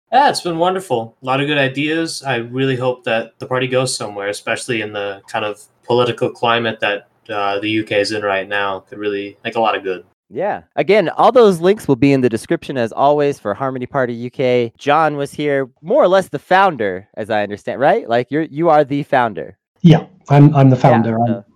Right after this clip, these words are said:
Speaker 3: yeah.
Speaker 2: Uh, I know you don't probably wanna brag on yourself too much 'cause you're an anarchist, but I'm gonna brag on you and say, "You're the founder." <laughs>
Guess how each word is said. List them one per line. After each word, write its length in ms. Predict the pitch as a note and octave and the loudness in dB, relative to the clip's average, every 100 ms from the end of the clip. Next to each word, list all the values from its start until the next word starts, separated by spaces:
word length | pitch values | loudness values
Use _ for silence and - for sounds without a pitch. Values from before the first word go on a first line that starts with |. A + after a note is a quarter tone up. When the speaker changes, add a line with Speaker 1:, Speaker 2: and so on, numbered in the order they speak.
| _ - | _ -2
Speaker 3:
yeah. 240 | C3+ G#2 - _ _ _ A#2 | -2 -2 -10 _ _ _ -8
Speaker 2:
Uh, 400 | A#2 G#2 G2+ G2 | -8 -6 -8 -6
I 140 | D#3 | -6
know 80 | D3 | -6
you 160 | C3 C#3 | -6 -4
don't 280 | C#3 A2 - | -4 -6 -4
probably 220 | C#3 B2 | 2 2
wanna 160 | A#2+ | 0
brag 320 | G2+ A#2 A#2 A2 | 0 2 4 2
on 80 | |
yourself 300 | G#2+ - G#2+ | -4 -4 -6
too 140 | - C3+ | -4 -6
much 180 | G2+ - | -6 -6
'cause 140 | F#2+ | -10
you're 80 | G#2 | -8
an 80 | F#2 | -6
anarchist, 580 | G2+ F2 F2+ D2 - | -6 -6 -8 -12 -12
but 100 | - | -4
I'm 140 | G2 G#2 | -2 -2
gonna 160 | G2 | -6
brag 300 | E2 F#2 F#2 | -4 -4 -4
on 160 | F2+ F2 | -6 -12
you 80 | E2 | -14
and 100 | F#2+ | -8
say, 80 | F2+ | -2
"You're 200 | A#2+ D3+ | 0 2
the 100 | A#2+ | 0
founder." 520 | - E3+ C#3 A2+ | 0 0 2 0
<laughs> 40 | A#2 | 0